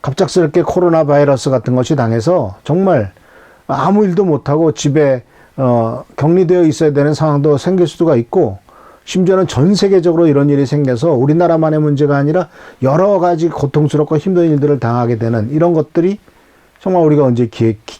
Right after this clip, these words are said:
계획이나 했었겠으며 상상이나 했겠습니까? 평생 처음 이런 일들을 저도 당하게 되는데요.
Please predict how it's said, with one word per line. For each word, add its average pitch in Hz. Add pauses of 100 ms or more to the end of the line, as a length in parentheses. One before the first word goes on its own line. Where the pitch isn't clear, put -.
계획이나 117
했었겠으며 123 (300)
상상이나 135
했겠습니까? 127 (1080)
평생 175
처음 151
이런 120
일들을 110
저도 104
당하게 104
되는데요. 98